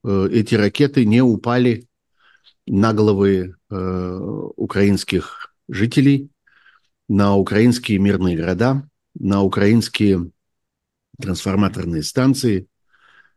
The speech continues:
э, я не знаю, водозаборы и прочую, э, инженерную инфраструктуру, которую методично уничтожает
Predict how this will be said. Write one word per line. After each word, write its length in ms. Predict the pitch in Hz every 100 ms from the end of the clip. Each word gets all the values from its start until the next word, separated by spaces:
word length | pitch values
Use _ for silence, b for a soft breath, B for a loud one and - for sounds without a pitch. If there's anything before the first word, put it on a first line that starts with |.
| -
э, 40 |
я 760 | 101 101 98 95 95 92 90 92
не 80 | 92
знаю, 240 | 107 95
водозаборы 960 | 107 107 98 95 82 120 131 113 98 98 _ _ _ _ _
и 80 | 101
прочую, 680 | 113 123 120 127 110 98 - _ _ _ _ _
э, 280 | 117 107 107
инженерную 520 | 101 110 113 104 98
инфраструктуру, 840 | 95 - 101 110 104 - 175 143
которую 400 | - 95 135 135
методично 600 | 110 104 104 95 113 - 107
уничтожает 800 | 98 92 - 104 95 107 101